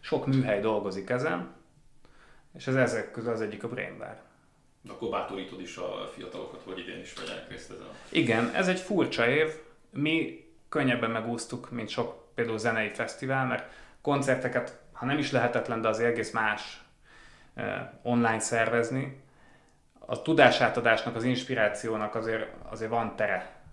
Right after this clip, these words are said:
Speaker 1: a képernyőn keresztül is. Nem vagyunk boldogok ettől, de azt elmondhatom, hogy mindenképpen ilyen nevek, ilyen témák mellett van értelme az online fesztiválon is részt venni.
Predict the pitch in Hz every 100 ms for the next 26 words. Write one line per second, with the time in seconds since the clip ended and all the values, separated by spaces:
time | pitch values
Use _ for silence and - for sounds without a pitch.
0 | - - - - 104 113 113 120 117 127
1 | 131 - 135 131 127 123 123 120 117 117
2 | 120 120 117 131 - 147 73 - - -
3 | - 120 117 - - 131 123 - 131 131
4 | 123 120 113 110 113 110 104 - 110 110
5 | - - - 139 131 123 120 110 131 120
6 | 110 117 113 104 120 113 107 113 110 107
7 | - 113 113 107 - - - - - -
8 | 113 104 110 107 104 104 - 113 113 -
9 | 52 50 - - - - 60